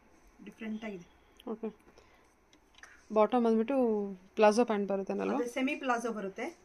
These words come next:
Speaker 2: ಸೆಮಿ ಪ್ಲಾಜೋ.
Speaker 1: ಹೌದು.
Speaker 2: ಹ್ಮ್.
Speaker 1: ಅದು lace ವರ್ಕು ಕೊಟ್ಟಿದ್ದಾರೆ ಬಾಟಮ್‌ಗೆ.
Speaker 2: Okay ma'am, okay.
Speaker 1: All over printed ಬರುತ್ತೆ top.
Speaker 2: ಹ್ಮ್.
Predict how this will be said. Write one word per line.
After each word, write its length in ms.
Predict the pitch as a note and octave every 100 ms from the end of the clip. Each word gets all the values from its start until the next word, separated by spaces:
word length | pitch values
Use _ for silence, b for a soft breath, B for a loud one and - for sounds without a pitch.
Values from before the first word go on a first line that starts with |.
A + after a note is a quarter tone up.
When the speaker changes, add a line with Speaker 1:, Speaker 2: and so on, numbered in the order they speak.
| -
Speaker 2:
ಸೆಮಿ 200 | A3 G#3+
ಪ್ಲಾಜೋ. 380 | G#3+ G3 G3
Speaker 1:
ಹೌದು. 240 | - F#3+ G3+
Speaker 2:
ಹ್ಮ್. 360 | F#3 - _
Speaker 1:
ಅದು 380 | A3 A#3 A3 G#3
lace 300 | G3+ A#3 C4+
ವರ್ಕು 240 | C4 B3 B3+
ಕೊಟ್ಟಿದ್ದಾರೆ 400 | G#3 G3 F#3 F#3
ಬಾಟಮ್‌ಗೆ. 460 | F#3 F#3+ F#3 F3
Speaker 2:
Okay 340 | - A3 A3 G#3
ma'am, 220 | G#3+ E3+
okay. 220 | - -
Speaker 1:
All 440 | - _ A#3 B3
over 160 | B3+ D4
printed 420 | D4+ A#3+ A3+ A#3
ಬರುತ್ತೆ 260 | G#3+ G3+ G3
top. 300 | F#3+ G3 -
Speaker 2:
ಹ್ಮ್. 420 | - - A3 G3+